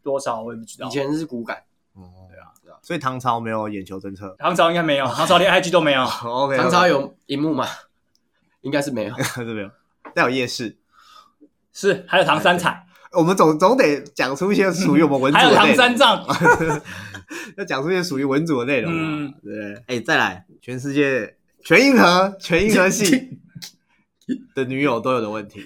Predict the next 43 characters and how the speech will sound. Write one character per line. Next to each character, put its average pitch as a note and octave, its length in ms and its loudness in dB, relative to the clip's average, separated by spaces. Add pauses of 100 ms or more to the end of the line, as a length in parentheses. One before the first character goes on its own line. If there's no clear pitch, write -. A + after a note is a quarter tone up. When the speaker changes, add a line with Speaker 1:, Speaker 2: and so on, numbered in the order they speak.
(260)
Speaker 3:
不 F3+ 80 -8
管 C#3+ 160 2
今 B2+ 80 -2
天 C3+ 60 0
是 C#3+ 60 0
火 A2+ 160 -6
星 A2+ 200 -6
人， G2+ 260 -14
还 F3 160 -14
是 D3+ 80 -10
你 A2+ 200 -6
是 A2+ 200 -6 (380)
Speaker 1:
等 D#3+ 120 0
一 F#3+ 40 4
下。 F3+ 300 0 (460)
Speaker 3:
月 C3+ 180 0
亮 A#2 220 -2
星 G#2+ 120 -8
人， C#3 80 -2
Speaker 1:
好， D3 80 0
好， D3 60 0
没 C#3+ 100 -6
有， C#3+ 60 -4
你 B2 60 -10
先 C3 100 -8
讲。 C3 200 -6
Speaker 3:
所 C3+ 180 -6
有 B2+ 60 -6
的 - 20 -8
女， G#2 260 -12
所 C#3+ 220 -4
有 D#3+ 100 2
人 G#2+ 100 -4
的 A2+ 100 -8
女 G#2+ 180 -8
朋 F#2+ 140 -12
友 G2 100 -12
都 G2 120 -10
有 F#2+ 60 -10
这 G2 100 -14
个 F2+ 60 -16
问 D#2+ 140 -16
题。 - 80 -18